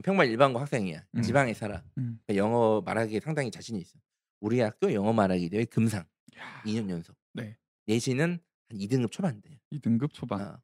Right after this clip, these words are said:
Speaker 1: 근데 서울대는 당연히 힘들고 연고대도
Speaker 2: 네.
Speaker 1: 힘들지만
Speaker 2: 그렇죠.
Speaker 1: 그래도 내가 영어를 좀 잘하고 이게 말하기 대회도 있으니까 본인 나와서 성적도 없으니까 빵쌤 한번 데 가서 "연대 이 제 언더우드 한번 넣어보려고 한다."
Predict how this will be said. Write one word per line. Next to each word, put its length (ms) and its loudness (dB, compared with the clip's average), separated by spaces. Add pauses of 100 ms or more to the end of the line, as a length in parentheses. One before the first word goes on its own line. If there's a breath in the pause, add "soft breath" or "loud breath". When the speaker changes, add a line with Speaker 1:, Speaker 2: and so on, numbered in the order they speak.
Speaker 1:
근데 140 2
서울대는 280 2
당연히 180 -2
힘들고 360 0
연고대도 380 2
Speaker 2:
네. 60 -6
Speaker 1:
힘들지만 520 0
Speaker 2:
그렇죠. 280 -12
Speaker 1:
그래도 120 -2
내가 100 0
영어를 340 0
좀 120 -4
잘하고 320 -4
이게 180 -6 (120)
말하기 260 -4
대회도 240 -4
있으니까 500 -12 (460)
본인 180 0
나와서 200 0
성적도 260 -4
없으니까 540 -6 (300)
빵쌤 160 -6
한번 180 0
데 80 0
가서 320 0 (260 soft breath)
"연대 540 0
이 260 -2
제 120 -14
언더우드 420 4
한번 180 0
넣어보려고 400 2
한다." 240 -18